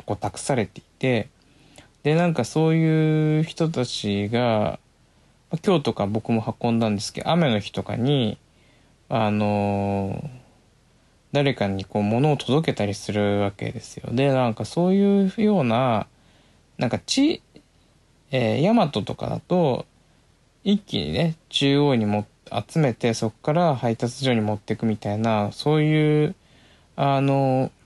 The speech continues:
流通のロジックだったのが、今こういうUber Eatsみたいなので、もうお店から、あの、消費者に、そしてそれを、あの、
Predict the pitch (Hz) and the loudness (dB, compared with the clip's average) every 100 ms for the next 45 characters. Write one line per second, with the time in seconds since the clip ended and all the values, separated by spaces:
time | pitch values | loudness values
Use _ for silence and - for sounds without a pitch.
0 | _ _ _ _ _ _ _ _ _ _ | _ _ _ _ _ _ _ _ _ _
1 | _ _ _ _ _ _ 135 135 127 143 | _ _ _ _ _ _ 2 2 2 0
2 | 135 127 135 131 120 - 104 98 - 95 | 2 4 2 2 -2 -4 -4 -4 -6 -4
3 | 98 113 120 104 - - _ _ - _ | -2 0 0 0 -4 -12 _ _ -20 _
4 | _ - 143 120 - 120 120 120 120 131 | _ -2 0 0 0 2 4 2 2 2
5 | 127 127 - 104 101 101 101 101 117 120 | 2 0 -2 -4 -2 -2 -2 0 0 2
6 | 101 - 131 123 120 143 - 160 160 180 | 0 -4 -2 0 2 0 -2 0 0 2
7 | 170 104 - _ _ _ _ _ _ _ | 2 0 -6 _ _ _ _ _ _ _
8 | - 123 117 117 113 110 110 - - - | -4 0 2 2 2 0 0 -4 -8 -20
9 | _ _ _ - 135 131 123 - 101 110 | _ _ _ -4 0 0 0 -2 -2 0
10 | 107 101 - 110 - 135 123 135 131 135 | 0 -4 -4 -4 -2 -4 -2 0 0 2
11 | 135 110 - _ _ _ - _ _ - | 2 -2 -6 _ _ _ -20 _ _ -4
12 | 117 107 107 107 107 104 | -2 0 -2 -2 -2 -2